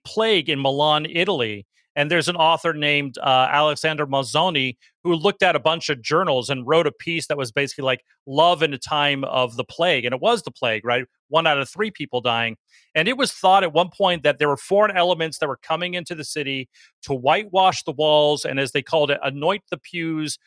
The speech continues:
with infected water to spread the disease further, right?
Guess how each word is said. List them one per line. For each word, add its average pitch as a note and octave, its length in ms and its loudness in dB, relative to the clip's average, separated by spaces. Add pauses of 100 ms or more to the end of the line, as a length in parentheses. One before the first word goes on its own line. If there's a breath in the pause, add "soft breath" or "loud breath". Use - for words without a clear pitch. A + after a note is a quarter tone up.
(140)
with D3+ 160 -4
infected D#3 560 -4
water C#3 420 2 (240)
to D3 100 -8
spread F3 480 0
the E3+ 80 -4
disease C#3 520 -4
further, C#3 480 -2
right? A#2+ 280 -2